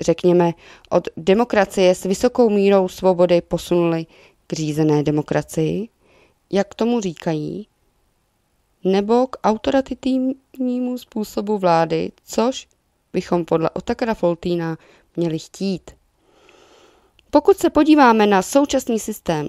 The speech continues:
strategické komunikace rezortu obrany a armády České republiky, je potřeba říct, že rezort obrany je vidět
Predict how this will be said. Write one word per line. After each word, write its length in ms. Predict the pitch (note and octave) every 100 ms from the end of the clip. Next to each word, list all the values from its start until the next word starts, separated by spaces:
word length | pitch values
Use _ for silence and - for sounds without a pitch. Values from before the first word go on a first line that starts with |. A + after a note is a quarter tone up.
| -
strategické 760 | - F3 - G#3 G3 - F#3+ F3
komunikace 720 | F3+ F#3+ F#3+ F3+ E3+ - D#3
rezortu 480 | D3+ D#3 D3+ - -
obrany 600 | D3+ D#3 D#3 D#3 F#3 - _ _ _ -
a 40 |
armády 460 | - F#3 A3 A#3+ A3+
České 360 | A3+ - F#3 D3+
republiky, 680 | - D3 D#3 - D#3 E3 - _ _ -
je 80 |
potřeba 460 | A#3+ B3+ D#4 D4+ D4
říct, 380 | F3+ D#3 E3+ -
že 180 | E3+ F#3
rezort 340 | F#3 A3+ G3+ -
obrany 500 | F#3 E3+ F3 D#3+ E3 -
je 160 | E3+ D#3+
vidět 540 | F3+ D#3 E3+ -